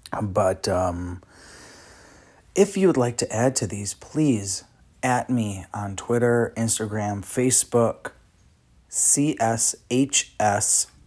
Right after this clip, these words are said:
Podcast. Bada bing, bada boom. You wanna email me? C H, that's such a lie. C S H S podcast at gmail dot com. Okay. Here we go with these pet peeves.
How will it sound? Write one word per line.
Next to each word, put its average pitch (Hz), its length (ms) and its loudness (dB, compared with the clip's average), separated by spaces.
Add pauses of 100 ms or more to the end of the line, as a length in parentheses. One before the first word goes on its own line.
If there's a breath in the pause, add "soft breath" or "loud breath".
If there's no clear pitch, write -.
(120)
Podcast. - 960 0 (960 loud breath)
Bada 107 400 0
bing, 113 240 0
bada 107 220 2
boom. 107 180 0
You 104 80 -2
wanna 95 220 -2
email 190 320 4
me? 175 320 0 (240)
C - 400 2
H, - 680 -2 (200)
that's - 340 0
such - 420 4
a 156 60 2
lie. 139 680 4 (380 loud breath)
C - 460 0
S 110 440 0 (140)
H - 320 -4
S 90 320 -4 (140)
podcast - 880 -6 (560 soft breath)
at 110 160 -2
gmail 95 380 -4
dot - 220 -6
com. - 300 -8
Okay. - 340 -6 (1000 loud breath)
Here - 160 -2
we 131 100 4
go 104 240 0
with 95 180 -4
these 95 140 -4
pet - 300 -6
peeves. - 460 -8